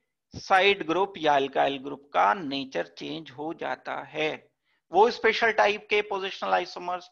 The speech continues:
जिसमें फंक्शनल ग्रुप की पोजीशन चेंज कर देने से साइड ग्रुप का नेचर चेंज हो जाता है, पेरेंट कार्बन चेन का नेचर चेंज हो जाता है, उसको बोलते हैं हम कि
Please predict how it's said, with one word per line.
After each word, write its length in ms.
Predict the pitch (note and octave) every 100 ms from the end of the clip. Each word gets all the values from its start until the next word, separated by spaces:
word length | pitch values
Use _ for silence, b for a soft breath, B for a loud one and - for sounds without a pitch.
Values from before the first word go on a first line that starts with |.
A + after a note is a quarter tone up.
| D#3
जिसमें 540 | - - E3 E3 E3 _ _ _ _ _ _ _ _ _ _ _ _ _ _
फंक्शनल 380 | - F#3+ - G3+
ग्रुप 220 | F3+ F3+
की 100 | - F3+
पोजीशन 440 | F3+ E3 - F3
चेंज 280 | E3+ E3 E3
कर 160 | E3+ D3
देने 280 | D#3 D#3 D#3
से 220 | - D#3+
साइड 400 | - - F3+ F3+
ग्रुप 240 | E3 E3 -
का 180 | D#3+ D3+ D3 _ _ _ _ _
नेचर 340 | E3 D#3+ D#3 C#3+
चेंज 320 | - E3+ E3
हो 120 | D#3
जाता 380 | D3 D3 D3+ D#3
है, 280 | C#3+ C#3+ D3 -
पेरेंट 260 | E3 E3+ E3+
कार्बन 340 | D#3+ C#3+ D3
चेन 240 | D3 D3+ C#3+
का 140 | -
नेचर 300 | D3 C#3 D3
चेंज 320 | C#3 E3 E3
हो 100 | -
जाता 440 | D3+ D#3 D3 - -
है, 240 | C#3+ D3 _ b b b _
उसको 280 | F3+ - F3
बोलते 340 | D3 C#3+ B2+
हैं 240 | D3+ C#3+ C3+
हम 260 | D#3 F3+ A3+ _ _ _ _ _ _
कि 80 | -